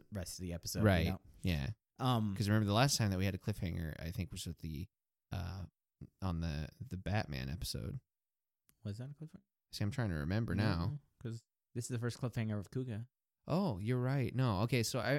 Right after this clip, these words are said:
Speaker 2: I, what I meant was, um, as far as the cliffhanger was the Scorpion Man, uh, having disappeared. So that wasn't really a cliffhanger so much as, like, a lingering plot thread that
Speaker 1: Mm-hmm.
Speaker 2: came back.
Speaker 1: Yeah.
Speaker 2: Yeah. So I'm wondering if this is just gonna be a solo fight, or are we gonna get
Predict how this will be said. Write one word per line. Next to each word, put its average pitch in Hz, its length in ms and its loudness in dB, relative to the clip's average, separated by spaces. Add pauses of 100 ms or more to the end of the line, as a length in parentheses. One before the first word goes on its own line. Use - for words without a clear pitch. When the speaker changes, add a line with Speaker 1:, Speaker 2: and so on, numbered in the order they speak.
Speaker 2:
I, 135 60 0
what 139 140 2
I 139 60 4
meant 156 260 2
was, 113 380 0
um, 85 400 -4 (520)
as 113 120 -2
far 131 100 0
as 107 100 0
the 101 60 -6
cliffhanger 95 460 -2
was 87 240 -2 (260)
the - 60 -2
Scorpion 107 420 2
Man, 85 320 0 (320)
uh, 64 300 0 (340)
having 92 240 0
disappeared. 82 600 -4 (300)
So - 120 -2
that 113 60 2
wasn't 113 220 2
really 101 180 0
a - 20 -8
cliffhanger 82 540 -6
so - 120 -4
much 82 280 -4
as, 85 220 -4
like, 101 140 -6
a 87 60 -8
lingering 90 460 -6
plot 87 360 -4 (400)
thread 82 380 -2 (380)
that - 140 0
Speaker 1:
Mm-hmm. 104 80 -4
Speaker 2:
came 92 200 0
back. 80 480 -6
Speaker 1:
Yeah. 127 220 0 (340)
Speaker 2:
Yeah. 76 240 -4 (240)
So - 120 -6
I'm 117 60 0
wondering 113 260 -4
if 92 200 -6
this 98 140 -4
is 90 100 -4
just 92 180 -4
gonna 87 160 -4
be 87 140 -2
a 87 40 -4
solo 110 360 0
fight, 101 260 -4
or 92 60 -4
are 87 40 -6
we 92 120 -10
gonna 92 200 -8
get - 260 -12